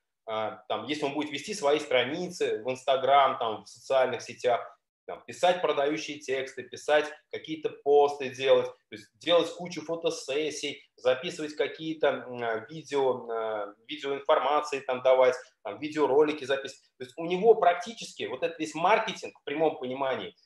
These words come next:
у него отнимает основное время для творческого процесса и для развития его основного направления, то есть его бизнеса, его продукта, его услуги. То есть он не думает уже, как сделать свой продукт лучше,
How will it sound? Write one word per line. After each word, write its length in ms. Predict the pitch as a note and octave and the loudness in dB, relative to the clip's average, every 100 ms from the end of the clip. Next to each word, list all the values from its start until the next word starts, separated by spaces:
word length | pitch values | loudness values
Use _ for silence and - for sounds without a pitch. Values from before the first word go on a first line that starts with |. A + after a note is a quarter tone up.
| _ | _
у 60 | B2 | -10
него 420 | D3+ F3+ C#3 - | -2 2 0 -2
отнимает 640 | B2+ C3 F3+ F#3 F#3+ C#3 - | -8 -6 -4 0 2 2 0
основное 520 | C#3+ - F3 F#3+ E3+ | -4 0 0 2 2
время 320 | D3 F#3+ F3+ B2 | 2 0 -2 2
для 140 | D3+ | 2
творческого 500 | D3+ F3+ F3 - - | 2 0 -2 -2 -4
процесса 640 | - C#3+ - G#3+ - B2 | 0 -2 0 0 0 -4
и 40 | A2 A2+ | -8 2
для 160 | D#3 | 4
развития 520 | D3+ C3 F3+ F3+ - - - _ | 4 0 -6 -2 -2 -2 -8 _
его 280 | B2 D#3+ E3 | -2 6 6
основного 480 | - D3+ F3+ F3 | 6 0 2 0
направления, 420 | B2+ B2 C#3 C#3 G2+ | 0 0 0 0 -6
то 60 | |
есть 120 | A2+ | -10
его 140 | - B2 | -6 -6
бизнеса, 340 | C3 C3+ B2+ - | -6 -10 -8 -4
его 100 | C#3+ | -2
продукта, 460 | D#3 C3 C3 - | 0 0 -2 -8
его 140 | A#2+ D3 | -6 -6
услуги. 420 | D3 - B2+ A2 - _ | -6 -10 -10 -12 -16 _
То 60 | B2+ | -10
есть 100 | B2+ | -6
он 200 | E3+ E3+ | -4 -4
не 80 | E3+ | -6
думает 400 | E3+ A3 F#3 D3 | -4 0 0 -2
уже, 220 | C3+ D#3+ | -2 -2
как 220 | - D#3+ - - | 4 4 4 -8
сделать 420 | - - F3 D#3 | -14 -6 -2 -2
свой 200 | - D3+ | -4 -4
продукт 360 | D3 C#3 D#3+ D#3+ | 0 0 -2 -8
лучше, 360 | D3 F3+ F3 | -10 -10 -10